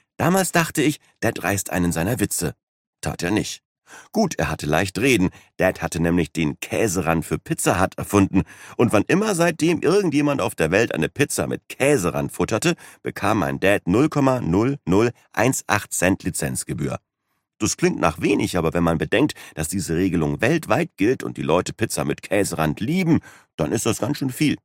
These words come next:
Was ich bis heute nicht begreife, mein Vater hat mir perfekt vorgemacht, wie man durch eine simple Idee und ohne Job nachhaltig zu Geld kommt.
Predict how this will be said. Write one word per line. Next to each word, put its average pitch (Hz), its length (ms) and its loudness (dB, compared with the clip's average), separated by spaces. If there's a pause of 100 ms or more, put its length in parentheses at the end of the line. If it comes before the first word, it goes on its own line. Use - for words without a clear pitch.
(800)
Was 120 160 -4
ich 135 80 -4
bis 104 160 -2
heute 147 240 0
nicht 156 220 -2
begreife, 98 500 0 (260)
mein 101 180 0
Vater 190 360 -2
hat 180 160 -2
mir 160 140 2
perfekt - 560 0
vorgemacht, 117 560 2 (240)
wie 101 100 -2
man 95 140 6
durch 87 160 0
eine 78 160 0
simple 123 400 0
Idee 92 500 2
und - 220 -4
ohne 190 220 4
Job 131 320 0 (260)
nachhaltig 87 580 0
zu - 140 -2
Geld 69 260 -4
kommt. 60 320 -6